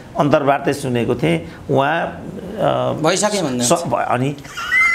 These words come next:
Speaker 2: भइसके, भइयो, अब के यस्तै हो भन्ने हुन्छ उहाँ।
Speaker 1: यो त गाई जात्रा हो यो त।
Speaker 2: र अब भन्दै हुनुहुन्छ, उहाँ फेरि भन्दै हुन्छ, बिहिबार, बुधबार, बिहिबार, अ, अ, मङ्गलबारसम्ममा म मन्त्री हुन्छु भन्दै हुन्छ फेरि उहाँ।
Speaker 1: त्यसकारण यो सम्पूर्ण कुरा नै गलत छ। मन्त्री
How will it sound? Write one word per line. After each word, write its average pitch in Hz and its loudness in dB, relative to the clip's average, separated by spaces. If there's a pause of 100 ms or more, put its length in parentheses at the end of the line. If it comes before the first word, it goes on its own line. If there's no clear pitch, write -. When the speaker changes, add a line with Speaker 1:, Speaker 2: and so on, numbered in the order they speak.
(600)
Speaker 2:
भइसके, 214 2
भइयो, 208 2
अब 180 0
के 175 -2
यस्तै 175 -2
हो 156 0
भन्ने 127 -2
हुन्छ 123 -4
उहाँ। 127 2
Speaker 1:
यो 254 4
त 453 0
गाई 240 2
जात्रा 440 2
हो 160 2
यो 135 0 (100)
त। 311 0 (520)
Speaker 2:
र 233 6
अब 233 2
भन्दै 180 2
हुनुहुन्छ, 240 2
उहाँ 233 2
फेरि 226 2
भन्दै 196 -2
हुन्छ, 208 -6
बिहिबार, 214 -2 (220)
बुधबार, 202 2
बिहिबार, 196 2
अ, 202 -6
अ, 170 0
मङ्गलबारसम्ममा 190 2
म 190 -2
मन्त्री 170 -2
हुन्छु 151 0
भन्दै 123 -2
हुन्छ 113 -6
फेरि 113 -4
उहाँ। 113 -4 (320)
Speaker 1:
त्यसकारण 208 4
यो 208 6
सम्पूर्ण 262 2
कुरा 214 4
नै 151 -2
गलत 101 -2
छ। - -8
मन्त्री 190 2